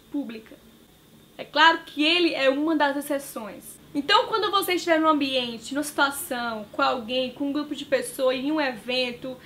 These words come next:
em um trabalho da igreja, em um congresso, e quando falarem de alguma coisa, se referirem à maioria,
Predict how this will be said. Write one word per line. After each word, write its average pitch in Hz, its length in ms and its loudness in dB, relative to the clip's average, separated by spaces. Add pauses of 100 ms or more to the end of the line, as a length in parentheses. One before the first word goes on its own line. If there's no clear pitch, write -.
(540)
em 320 120 -2
um 349 60 0
trabalho 311 380 2
da 277 140 2
igreja, 269 420 2
em 311 60 2
um 330 80 0
congresso, 269 580 -2
e 330 80 -2
quando 403 240 -6
falarem 330 340 4
de 302 80 0
alguma 285 300 0
coisa, 277 380 0
se 285 160 -6
referirem 302 420 4
à 277 80 2
maioria, 262 840 0